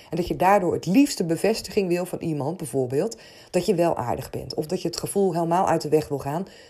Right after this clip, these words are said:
door ervoor te zorgen dat iemand jou sowieso aardig vindt. Door, nou ja, heb ik in een andere aflevering ook al over gehad, doordat je je in allerlei bochten probeert te wringen, omdat je dan denkt dat die ander jou dan het leukst vindt, of omdat je denkt dat die ander dat van jou verwacht.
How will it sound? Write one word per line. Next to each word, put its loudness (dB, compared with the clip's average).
door 2
ervoor -2
te -10
zorgen 0
dat -10
iemand -4
jou 0
sowieso 2
aardig -4
vindt. -8
Door, 2
nou -2
ja, -2
heb -4
ik -8
in -4
een -6
andere -2
aflevering -2
ook -4
al -2
over -4
gehad, -6
doordat -4
je -4
je -2
in -4
allerlei 0
bochten -2
probeert -2
te -10
wringen, -6
omdat -4
je -8
dan -4
denkt 2
dat -6
die -6
ander -4
jou -2
dan -6
het -6
leukst 6
vindt, -4
of -2
omdat -6
je -4
denkt 2
dat -10
die -4
ander -8
dat -8
van -10
jou -6
verwacht. -4